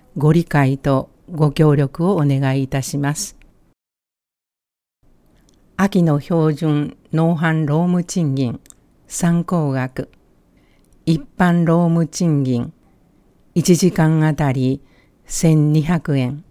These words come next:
乾燥、調整作業、六十キログラムあたり二千二百円。ただし、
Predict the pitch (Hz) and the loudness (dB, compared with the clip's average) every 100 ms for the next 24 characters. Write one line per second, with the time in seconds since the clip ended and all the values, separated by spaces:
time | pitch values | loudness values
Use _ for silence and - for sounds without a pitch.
0 | _ _ _ _ _ _ _ _ _ _ | _ _ _ _ _ _ _ _ _ _
1 | - 165 165 151 170 151 147 - _ - | 0 2 4 2 2 2 2 -4 _ 0
2 | 170 175 - 170 151 156 143 131 - _ | 2 2 2 0 0 -2 -2 -2 -6 _
3 | _ _ _ _ _ _ _ _ _ 165 | _ _ _ _ _ _ _ _ _ 0
4 | 156 180 170 175 - - 170 165 170 165 | 2 4 2 0 -2 0 2 4 4 2
5 | 160 156 151 151 127 127 139 - _ _ | 2 2 0 0 -2 -2 -4 -8 _ _
6 | _ _ - 156 147 165 160 151 151 147 | _ _ 0 0 2 4 4 2 0 0
7 | 160 - 135 127 127 - _ _ _ _ | -2 -2 -2 -2 -4 -10 _ _ _ _
8 | _ _ _ _ _ _ - - 156 143 | _ _ _ _ _ _ -10 -2 0 0
9 | 135 - 143 | -2 -2 -2